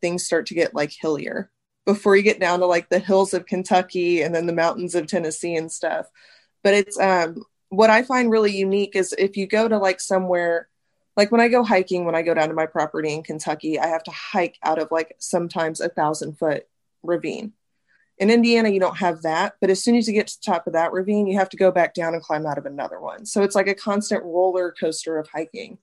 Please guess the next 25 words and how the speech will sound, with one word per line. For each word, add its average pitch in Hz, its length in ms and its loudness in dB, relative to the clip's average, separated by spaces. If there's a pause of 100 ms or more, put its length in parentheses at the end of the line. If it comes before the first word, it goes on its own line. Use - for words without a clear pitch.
(420)
which 220 480 0 (240)
I 190 440 2 (140)
honestly 180 540 0
enjoy 160 380 -2
from 165 180 -6
growing 156 280 -2
up 165 140 -2
here. 202 180 -2
And 180 100 0
I 170 60 0
think 175 220 -4
that - 200 -8
that's 175 320 0
something, 165 640 -4 (220)
that's 202 380 2
where, 214 180 2
like, 180 220 0
the 160 80 -6
challenge 160 560 -6
comes 147 220 -8
in 139 200 -6
with 156 120 -8
hiking 147 360 -8
in 147 100 -10
Indiana. 92 560 -14